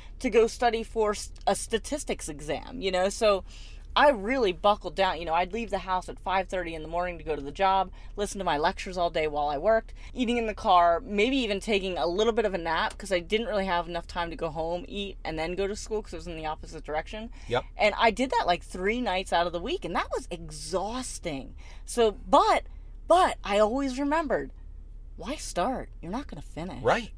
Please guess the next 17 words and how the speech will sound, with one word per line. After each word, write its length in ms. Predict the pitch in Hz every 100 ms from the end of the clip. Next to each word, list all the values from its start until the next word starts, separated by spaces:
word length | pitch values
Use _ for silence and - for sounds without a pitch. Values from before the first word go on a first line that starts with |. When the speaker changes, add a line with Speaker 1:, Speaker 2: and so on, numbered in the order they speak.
| -
Speaker 1:
<laughs> 60 | 277 784 - 359 - 359
So 340 | - 415 269
that 460 | 302 415 330 349 403
kept 200 | 427 311
me 100 | 262
going. 560 | 180 254 330 180 - 208
<laughs> 40 | 370 - 466 415 - 339 - 320
Speaker 2:
Well, 220 | - 139 123
I 100 | 123
remember 440 | 131 127 131 135
my 160 | 135 135
teacher 360 | - 180 -
going, 240 | 110 110 101
"So, 420 | - 226 262 - - - - - - -
you're 180 | 135 175
here." 380 | 226 311 - - - -
Speaker 1:
<laughs> 60 | -